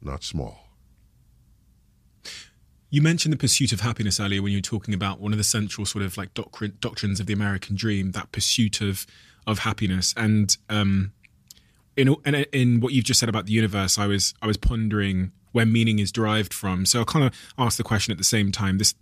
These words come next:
Speaker 2: happiness and meaning, where does, where does that come from in, in your perspective?
Speaker 1: What I have found is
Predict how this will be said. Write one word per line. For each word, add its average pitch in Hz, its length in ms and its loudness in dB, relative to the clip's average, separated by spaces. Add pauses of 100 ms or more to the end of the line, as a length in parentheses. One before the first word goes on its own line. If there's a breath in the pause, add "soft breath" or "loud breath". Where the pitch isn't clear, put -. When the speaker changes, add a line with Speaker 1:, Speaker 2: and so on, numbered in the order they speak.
Speaker 2:
happiness 147 540 2
and 113 140 0
meaning, 98 440 0 (580 soft breath)
where 131 260 4
does, 131 480 2
where 131 220 4
does 117 160 2
that 117 300 0
come 110 320 2
from 98 300 0
in, 98 120 0 (260)
in 107 140 2
your 107 180 4
perspective? - 680 -4 (1400)
Speaker 1:
What 113 140 2
I 208 100 6
have 156 120 2
found 71 440 -4 (320)
is 104 360 0